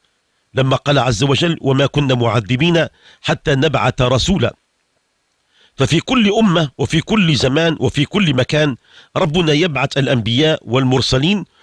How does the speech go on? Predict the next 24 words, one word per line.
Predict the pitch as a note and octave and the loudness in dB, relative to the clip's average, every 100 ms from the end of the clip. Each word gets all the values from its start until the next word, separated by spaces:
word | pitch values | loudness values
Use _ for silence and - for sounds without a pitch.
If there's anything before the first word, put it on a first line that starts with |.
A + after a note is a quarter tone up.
| - - | -20 -6
وبعد | C#3 G#3+ A#3+ F3 | -2 0 0 0
سيدنا | - D#3 F#3+ F3 | 0 -2 0 0
محمد | D#3+ - G3 F#3 E3+ A#2 _ _ - | 0 0 0 0 -2 -4 _ _ -8
صلى | - F#3+ D3+ | -4 -2 0
الله | B2+ B2 B2 | 0 0 0
عليه | C3 D#3+ B2+ | 0 0 0
وسلم | B2+ E3+ D3 C#3 | 0 -2 0 -2
خاتم | A#2+ F#3 F3+ D3+ | 0 -2 0 -2
الأنبياء | B2+ A#2+ A2 B2+ - | 0 -2 0 0 0
والمرسلين | B2+ B2+ B2+ - C#3 A3 F3+ - - - - | 0 2 0 0 0 0 -2 -8 -20 -14 -2
يبعث | G#3+ E3+ D3 | -2 0 -2
الله | C#3+ D#3 E3 | -2 0 2
العلماء | C3+ A#2+ C3 B2+ D3+ D#3 D3 | 0 0 0 2 2 2 0
والدعاة | B2+ C3 G2 B2+ A#2 C#3+ - | -2 -4 -2 -2 0 0 0
وغيرهم، | C#3 B2 B2 G2 F#2+ - _ _ _ _ - | -2 0 0 -2 -4 -6 _ _ _ _ -6
كلهم | - C4+ C4 G3 G#3+ G3 _ - | -2 0 0 2 0 -2 _ -10
ليوضحوا | B2 D3+ D3+ F3+ D#3+ D#3+ - E3 F3 - - | -4 0 2 0 0 -2 0 0 -2 -6 -8
سبيل | - D#3+ C3 F#3 D#3+ | -4 -2 -2 -2 0
الفلاح | C#3+ - B2+ E3+ - - _ _ _ G2 | 0 0 0 0 -4 -14 _ _ _ -2
وسبيل | C#3 - D3+ D#3 D#3 | 0 0 -2 0 2
الهلاك، | A2 A#2+ C3 - _ _ _ _ _ _ _ _ | 2 2 -2 -4 _ _ _ _ _ _ _ _
كما | - C#3+ | -2 -2
قال | B2+ C#3+ C3+ | 0 0 0
تعالى: | D3 C3 D3+ D3+ | 0 0 0 0